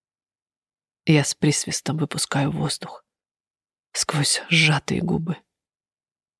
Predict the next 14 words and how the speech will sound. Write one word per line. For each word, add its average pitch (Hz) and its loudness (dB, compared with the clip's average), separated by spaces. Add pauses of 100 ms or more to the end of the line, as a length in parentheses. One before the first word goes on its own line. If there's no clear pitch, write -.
(480)
Чувствую 147 0
такую 143 -4
слабость, - -2 (880)
что, 143 0 (1300)
не 147 2
сиди - 0
я 147 4
верхом, 160 0 (880)
свалилась 147 2
бы. - -18 (1600)
Еще 170 6
ничего 156 6
не 151 6
закончилось. - 0